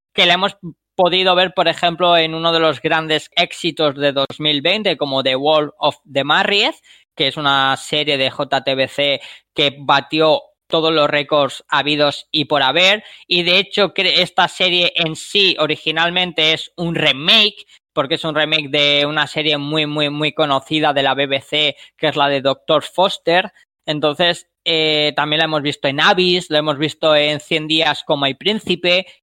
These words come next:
que comentamos este drama a raíz de, mm, de los idols que se convierten en actores de cine, dado que Dio de exo la había protagonizado.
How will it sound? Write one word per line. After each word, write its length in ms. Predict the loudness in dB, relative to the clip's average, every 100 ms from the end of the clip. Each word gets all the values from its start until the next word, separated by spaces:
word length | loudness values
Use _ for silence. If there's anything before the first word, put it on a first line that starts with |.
| _
que 260 | -2 -2
comentamos 600 | -2 -2 -2 -2 -2 -4
este 240 | -8 -4 0
drama 720 | 2 2 2 2 2 0 -6 _ -4
a 100 | 0
raíz 480 | 2 2 0 -2
de, 420 | -2 0 2 0 0
mm, 240 | -6 -10 -14 _ _ _ _
de 240 | -4 0
los 220 | 0 0
idols 640 | 0 0 2 0 0 -6 -8
que 160 | -6
se 120 | -4 -4
convierten 440 | -2 -2 -2 -4
en 120 | -2
actores 380 | -4 -2 -2 0
de 120 | -4
cine, 400 | -4 -2 -2 -4 -8 _
dado 400 | -4 0 -2 -2
que 120 | -6
Dio 500 | -4 0 2 2 -2 -10 _
de 200 | -2 0
exo 440 | 0 -4 -2 -2 -2
la 120 | -4
había 200 | -2 -2
protagonizado. 960 | -4 -4 -2 -2 -6 -2 2 4 2